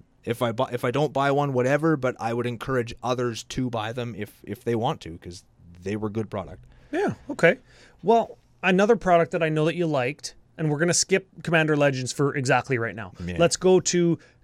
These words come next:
Speaker 2: Commander Collection Green, or what do we call it all year? Commander Spellbook Green?
Speaker 1: Commander Spellbook Green, yeah.
Speaker 2: <laughs> Co-, Commander Green is what we called it.
Speaker 1: <laughs> Yeah.
Speaker 2: Available in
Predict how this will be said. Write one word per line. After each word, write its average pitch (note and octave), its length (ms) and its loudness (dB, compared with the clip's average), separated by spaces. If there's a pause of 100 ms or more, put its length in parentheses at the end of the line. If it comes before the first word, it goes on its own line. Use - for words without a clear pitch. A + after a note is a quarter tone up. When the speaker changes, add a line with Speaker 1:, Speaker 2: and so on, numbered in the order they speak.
Speaker 2:
Commander D#3 400 0
Collection D#3 500 0
Green, C3 360 0
or D3 180 4
what D#3 100 6
do E3+ 40 4
we F3+ 120 0
call D3 240 4
it - 40 0
all C#3+ 240 2
year? C#3 200 0
Commander C#3 380 -2
Spellbook C#3 440 -4
Green? D3 400 -2
Speaker 1:
Commander A#2 300 -2
Spellbook B2 360 2
Green, A#2 260 0
yeah. A#2 220 2
Speaker 2:
<laughs> - 100 -4
Co-, G3+ 260 8
Commander F3+ 400 2
Green E3 280 -2
is D3 80 -4
what F3+ 160 4
we G3 120 2
called D#3 240 6
it. C3+ 80 -2
Speaker 1:
<laughs> F#3+ 260 2
Yeah. F#3 200 0
Speaker 2:
Available F#3+ 580 2
in E3 280 -4